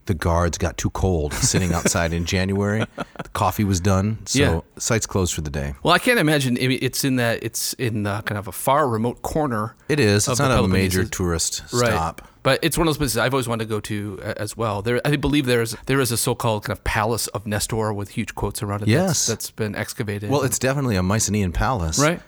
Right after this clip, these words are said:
Speaker 1: And it's exactly in the spot where Homer described Nestor as living.
Speaker 2: So if there was a real Nestor, that's where he would have, uh, lived. Yeah.
Speaker 1: And lots of linear B tablets were found there.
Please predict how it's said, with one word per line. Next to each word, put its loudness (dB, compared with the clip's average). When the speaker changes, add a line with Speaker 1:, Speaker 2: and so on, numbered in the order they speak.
Speaker 1:
And 0
it's -2
exactly -2
in 0
the -2
spot -2
where 2
Homer -2
described -2
Nestor -4
as -4
living. -6
Speaker 2:
So 0
if 2
there 2
was 2
a 2
real 0
Nestor, -2
that's -4
where -2
he -4
would -4
have, -10
uh, -8
lived. -8
Yeah. -4
Speaker 1:
And 4
lots 2
of 0
linear 2
B 0
tablets -2
were -2
found -4
there. -6